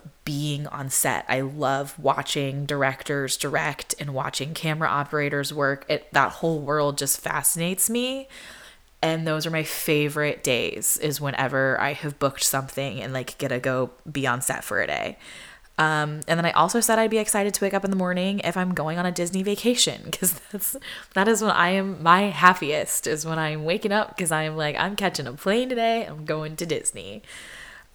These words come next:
Um, and the next question is, what are three things that you love doing?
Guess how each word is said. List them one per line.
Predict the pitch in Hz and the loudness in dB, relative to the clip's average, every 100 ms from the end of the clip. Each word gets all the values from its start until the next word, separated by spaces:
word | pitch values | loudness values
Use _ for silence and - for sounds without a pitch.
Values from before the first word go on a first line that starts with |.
| - | 0
Um, | 170 165 151 151 165 185 _ _ - - - - - - | 4 4 2 -2 -10 -14 _ _ -20 -20 -16 -12 -10 -2
and | 180 180 | 0 2
the | 180 | 4
next | 233 339 - | 4 4 2
question | - 156 156 - - 127 160 185 - | 0 -2 0 -2 0 -2 -2 -6 -2
is, | 147 151 175 185 - - - | 0 0 2 2 2 0 -10
what | 165 165 269 - | -2 2 2 2
are | 180 175 165 170 180 - - - - | 2 4 4 2 -4 -12 -20 -20 -16
three | - 226 226 | 0 2 4
things | 214 196 196 | 4 4 2
that | 175 | 0
you | 175 | 2
love | 165 160 160 | 4 2 2
doing? | 107 78 - 170 | -2 -2 -8 -10